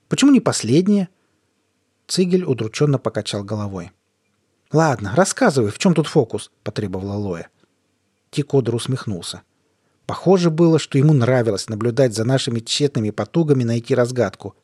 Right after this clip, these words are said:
которая ему представлялась невообразимо простой.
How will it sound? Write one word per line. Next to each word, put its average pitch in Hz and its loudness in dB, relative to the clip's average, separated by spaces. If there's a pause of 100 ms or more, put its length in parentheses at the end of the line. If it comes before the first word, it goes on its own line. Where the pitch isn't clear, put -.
(180)
которая 151 2
ему 165 2
представлялась 131 0
невообразимо 165 2
простой. 117 -4